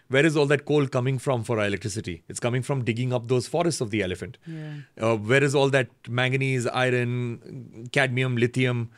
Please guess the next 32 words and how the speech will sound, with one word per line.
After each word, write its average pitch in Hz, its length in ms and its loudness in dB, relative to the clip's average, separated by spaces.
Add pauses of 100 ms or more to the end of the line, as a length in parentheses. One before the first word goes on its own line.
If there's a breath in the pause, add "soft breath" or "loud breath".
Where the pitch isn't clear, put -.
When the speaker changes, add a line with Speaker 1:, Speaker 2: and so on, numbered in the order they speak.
(320 soft breath)
Speaker 1:
uh, 107 360 0
barium, 127 720 2
uh, 113 420 2 (100)
tungsten 131 540 0
coming 131 260 0
from 127 300 -2
for 123 280 0
making 123 500 -2
all 131 80 2
those 123 160 0
electronic 123 440 0
gadgets 120 340 -2
that 127 160 0
we 113 80 -2
consume 123 420 0
on 123 100 0
a 110 60 -2
daily 120 240 2
basis 113 360 -2 (220 loud breath)
and 120 120 -2
we 127 60 2
keep 131 180 0
throwing 135 340 0
away? 101 200 -2 (480 soft breath)
It's 120 260 -4
basically 135 380 0
comes 135 180 0
from 143 120 2
digging 143 240 0
up 131 120 -2
the 120 60 -2
forest. 139 420 0